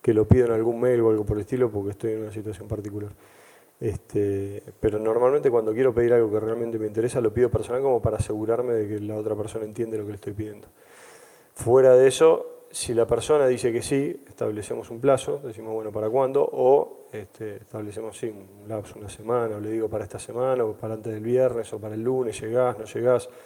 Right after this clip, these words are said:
Tratamos de buscar juntos un, un, una fecha. Este,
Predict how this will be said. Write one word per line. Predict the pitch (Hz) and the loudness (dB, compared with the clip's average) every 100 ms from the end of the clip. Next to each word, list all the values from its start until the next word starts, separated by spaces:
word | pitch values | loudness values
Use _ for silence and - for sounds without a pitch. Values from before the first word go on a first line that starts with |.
| - | -20
Tratamos | - 113 120 131 | -4 2 4 4
de | 120 | 4
buscar | 104 127 123 | 2 0 0
juntos | - 135 131 117 - | -2 -4 -2 -4 -4
un, | 113 110 107 107 107 107 - | -10 -10 -14 -18 -18 -18 -14
un, | 110 | -10
una | 113 | -8
fecha. | - 131 120 143 - - - - - - _ _ - | 2 2 2 -4 -6 -18 -20 -20 -20 -20 _ _ -4
Este, | 127 107 95 - 107 101 101 101 101 98 | 0 0 -2 -4 -2 0 -2 -6 -10 -14